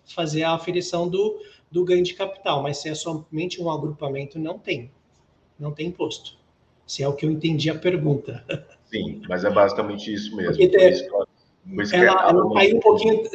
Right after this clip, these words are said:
Speaker 1: na questão de você também pensar numa permuta. Você pegar uma ação e comprar outra ação. Mas não, não, pelo que eu entendi, é exatamente isso. É só um agrupamento.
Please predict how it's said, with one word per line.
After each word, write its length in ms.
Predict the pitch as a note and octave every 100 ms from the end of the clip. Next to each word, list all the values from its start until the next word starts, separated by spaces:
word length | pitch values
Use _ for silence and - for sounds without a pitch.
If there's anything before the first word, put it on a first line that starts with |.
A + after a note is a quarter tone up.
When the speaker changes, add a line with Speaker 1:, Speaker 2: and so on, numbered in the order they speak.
| F#3
Speaker 1:
na 160 | F#3+
questão 320 | F#3 F3+ G3+ G3
de 100 | F#3
você 240 | F#3+ G3
também 280 | F#3 F#3 F#3
pensar 340 | F3+ - F#3
numa 260 | F#3 F#3 F3+
permuta. 640 | G3+ F3+ G3 - - - _ _ _ _
Você 180 | D3 F3+
pegar 240 | F3+ F3
uma 100 | F#3+
ação 200 | F3+ -
e 60 | G3+
comprar 300 | G3 G3 F#3+
outra 220 | F#3+ F#3+
ação. 360 | F3 D#3 B2+ - _ _ _ _ _
Mas 320 | C#3+ C#3+ D3 C#3+
não, 400 | D3 D#3+ D#3+ D#3
não, 360 | D#3 D#3 D3 - _
pelo 160 | E3 E3
que 80 | F3
eu 60 |
entendi, 340 | E3+ E3+ D3 D#3+
é 40 |
exatamente 580 | D#3 D#3+ D#3+ D#3+ D#3 -
isso. 160 | C#3+ D3
É 20 |
só 200 | - D#3
um 60 |
agrupamento. 840 | D#3+ D3+ E3+ F3 E3 D3 C#3 -